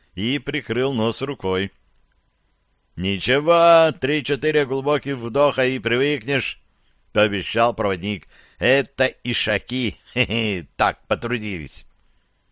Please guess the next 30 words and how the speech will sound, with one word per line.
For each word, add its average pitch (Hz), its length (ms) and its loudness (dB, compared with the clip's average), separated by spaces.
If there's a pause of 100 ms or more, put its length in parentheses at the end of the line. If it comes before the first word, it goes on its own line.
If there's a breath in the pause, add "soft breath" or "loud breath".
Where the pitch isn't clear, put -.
(220)
Отходы 151 560 4
с - 80 -8
фермы 143 480 2
в 76 120 -12
болото 123 500 0
сливаются, 107 800 -2 (560)
а 117 120 6
ближе 156 360 0
к 135 80 -8
реке 151 400 0
снова 147 320 0
будет 123 280 -4
хорошо 120 420 -2
дышаться. 110 640 -4 (300 soft breath)
Там, 131 300 4
на 123 80 -2
берегу, 127 640 -2
изумительное 147 1200 -2
разнотравье, 98 920 0 (220 soft breath)
цветет 185 540 2
круглый 143 380 0
год". 90 220 -4 (1080)
"А 95 160 0
у 104 80 2
вас 107 300 0
тут - 240 -10
что, 90 320 -4
зимы 110 360 -4
не 98 160 -2
бывает?" 101 540 0